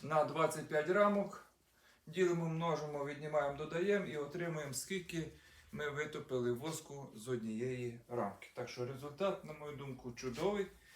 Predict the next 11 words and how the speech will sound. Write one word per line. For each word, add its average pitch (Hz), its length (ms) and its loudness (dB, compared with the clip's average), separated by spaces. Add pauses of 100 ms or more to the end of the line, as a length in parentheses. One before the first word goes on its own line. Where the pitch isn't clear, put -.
(220)
Для 151 120 -4
мене 143 260 -2
підходить. 185 680 0 (140)
Чистота, 151 580 -4
порядок. 185 580 0
Порядок, 175 540 2
ніякого 151 380 -2
капарства 131 540 -2
немає 185 500 0 (460)
в 175 40 -8
майстерні. 170 720 0